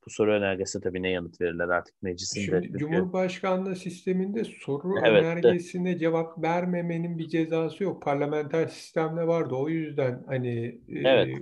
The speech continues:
Speaker 2: açıklamaya gidiyorum. Çünkü soru soruluyor, cevapsız kalabiliyor ama bir kamuoyu oluşturulması, dediğiniz gibi Kılıçdaroğlu, Meral Akşener, H D P, Türkiye İşçi Partisi yani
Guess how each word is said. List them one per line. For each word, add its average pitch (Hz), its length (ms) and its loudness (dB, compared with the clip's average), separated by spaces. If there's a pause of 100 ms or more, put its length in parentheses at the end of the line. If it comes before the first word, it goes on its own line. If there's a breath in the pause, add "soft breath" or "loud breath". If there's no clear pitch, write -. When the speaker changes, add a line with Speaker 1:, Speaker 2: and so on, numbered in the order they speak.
Speaker 2:
açıklamaya 135 640 -2
gidiyorum. 131 260 0
Çünkü 143 200 -4
soru 156 360 0
soruluyor, 160 760 -2 (140)
cevapsız 151 480 2
kalabiliyor 156 580 0
ama 147 280 -2 (440 loud breath)
bir - 180 -10
kamuoyu 185 500 4
oluşturulması, 139 1400 -2
dediğiniz 147 460 -4
gibi 147 260 -6 (280)
Kılıçdaroğlu, 156 1000 -2
Meral 135 400 -2
Akşener, 151 720 -4 (300 loud breath)
H 131 320 0
D 139 240 4
P, 156 340 -4
Türkiye 139 340 -6
İşçi - 220 -8
Partisi 151 320 -4
yani 139 300 -6